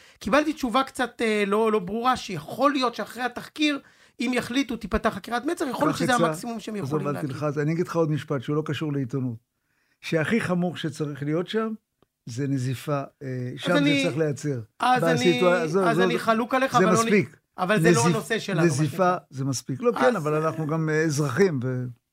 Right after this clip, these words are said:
Speaker 1: סבבה.
Speaker 2: כן, הלאה.
Speaker 1: אה, <clears throat> בוא נדבר שנייה על, אה, מה שאני קורא הגזה לייטינג של עמית סגל.
Speaker 2: או.
Speaker 1: אה, שהוא לא היחיד, ואולי הוא לא התחיל בזה, אבל זה, הוא הפך את זה לפרויקט.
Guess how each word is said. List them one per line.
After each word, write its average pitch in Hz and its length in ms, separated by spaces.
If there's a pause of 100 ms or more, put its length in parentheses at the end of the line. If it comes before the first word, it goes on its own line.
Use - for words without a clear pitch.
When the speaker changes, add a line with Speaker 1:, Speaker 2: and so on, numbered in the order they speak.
(340)
Speaker 1:
סבבה. 165 360
Speaker 2:
כן, 180 200 (320)
הלאה. 180 200
Speaker 1:
אה, 185 240 (200)
<clears throat> 202 240
בוא 202 140
נדבר 226 320
שנייה 190 500 (140)
על, 160 280
אה, 156 340
מה 156 180
שאני 165 400
קורא 165 280
הגזה 175 580
לייטינג 151 560 (500)
של 151 260
עמית 165 260
סגל. 135 340 (420)
Speaker 2:
או. 127 420 (120)
Speaker 1:
אה, 151 60 (640)
שהוא 156 540
לא 180 140
היחיד, 156 480 (360)
ואולי 151 340
הוא 220 100
לא 214 80
התחיל 202 360
בזה, 180 360
אבל 151 260
זה, 156 120
הוא 147 120
הפך 185 260
את 185 60
זה 160 100
לפרויקט. 151 640